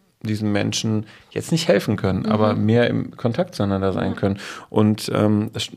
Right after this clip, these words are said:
Speaker 1: hat es doch irgendwie vorgelesen, dass der Hund schon häufiger gebellt hat, ne?
Speaker 2: Mhm.
Speaker 1: Und, ähm,
Speaker 2: Der bellte immer
Speaker 1: nichts
Speaker 2: mal
Speaker 1: ist da.
Speaker 2: wieder, aber
Speaker 1: Ja,
Speaker 2: nicht
Speaker 1: okay.
Speaker 2: zu nervig.
Speaker 1: Genau. Ja gut, in der Nacht hatte der Hund halt Not, ne?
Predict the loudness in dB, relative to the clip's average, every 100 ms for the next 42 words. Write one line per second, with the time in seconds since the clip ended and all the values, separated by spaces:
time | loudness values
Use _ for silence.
0 | -4 -2 -2 -4 -4 -4 -6 -4 -4 -2
1 | 2 2 2 0 -2 -2 0 2 2 2
2 | 2 2 0 -4 -4 -4 -4 -4 -4 -4
3 | -2 -2 -4 -6 -8 -4 0 2 0 -4
4 | -2 0 0 0 -2 -6 _ _ 2 4
5 | 6 4 6 6 6 6 6 4 2 4
6 | 6 6 4 2 0 -4 -4 0 4 4
7 | 2 -4 -8 -6 -2 2 2 0 0 2
8 | 4 2 2 4 2 0 -4 -4 -2 -2
9 | -4 -6 -4 -4 -6 -6